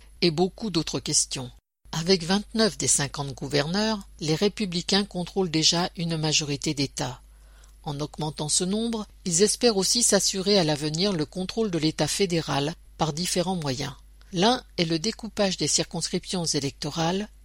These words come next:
découpage qui relève de la compétence des États. Après le recensement de deux mille dix,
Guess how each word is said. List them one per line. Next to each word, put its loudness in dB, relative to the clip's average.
découpage 2
qui -4
relève 4
de -2
la 2
compétence -4
des 0
États. -6
Après -2
le 2
recensement 0
de -2
deux -4
mille -4
dix, -2